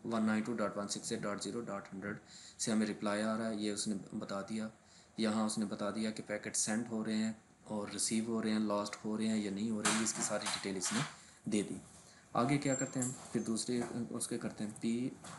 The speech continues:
आई एन जी पिंग, अ, space one nine टू डॉट वन सिक्स एट डॉट ज़ीरो डॉट वन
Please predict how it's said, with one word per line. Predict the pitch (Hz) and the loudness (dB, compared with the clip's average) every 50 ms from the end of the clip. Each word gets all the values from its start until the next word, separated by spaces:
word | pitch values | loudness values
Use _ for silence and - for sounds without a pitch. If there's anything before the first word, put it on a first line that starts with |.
| - - | -4 -2
आई | 113 107 104 104 - - | -2 -2 -2 -2 -4 -4
एन | - 107 104 104 104 | -2 -2 -2 -2 -2
जी | 101 104 104 | -4 -6 -6
पिंग, | - - 110 110 123 131 - | -4 -2 -2 -2 -2 -2 -4
अ, | - - - - - - - - 120 113 104 101 104 98 | -8 -8 -6 -6 -6 -6 -6 -8 -4 -4 -2 -2 -4 -4
space | - - - - 107 113 117 - | -6 -6 -4 -2 -2 -2 -2 -2
one | 101 101 101 113 123 131 139 - | -2 -2 -2 -2 -2 -2 -4 -4
nine | 107 98 92 92 95 92 - - - | -4 -4 -4 -4 -6 -8 -10 -8 -6
टू | 110 113 113 117 117 113 - - - - - | -4 -4 -4 -4 -6 -8 -10 -16 -14 -8 -6
डॉट | 107 98 101 101 101 98 95 - - - - - - - - - - - - - - 107 107 | -6 -4 -2 -2 -2 -2 -4 -6 -8 -12 -12 -12 -12 -12 -12 -12 -12 -12 -12 -10 -8 -6 -2
वन | 107 107 110 120 127 127 - - - | -2 0 0 0 0 -2 -6 -8 -4
सिक्स | - - - 98 92 - - - - - - | -2 -2 0 -2 -2 -2 -2 -2 -2 -2 -4
एट | 104 101 104 110 - - - - - - - | -4 -4 -4 -4 -6 -8 -12 -14 -14 -8 -4
डॉट | 107 95 98 101 95 - | -2 -2 -2 -2 -4 -6
ज़ीरो | - - - - 98 98 101 113 127 135 127 - - - - - - - - - - 104 | -8 -6 -4 -4 -4 -2 -2 -2 -4 -4 -6 -8 -12 -12 -12 -12 -14 -18 -16 -10 -8 -4
डॉट | 104 101 98 101 117 123 - - - - - - - - - - - - - - - - - - - - | -2 0 0 0 -2 -4 -6 -10 -16 -18 -20 -20 -20 -18 -16 -16 -16 -18 -20 -20 -18 -16 -16 -12 -6 -4
वन | 117 113 110 120 131 143 | -2 0 0 0 0 -2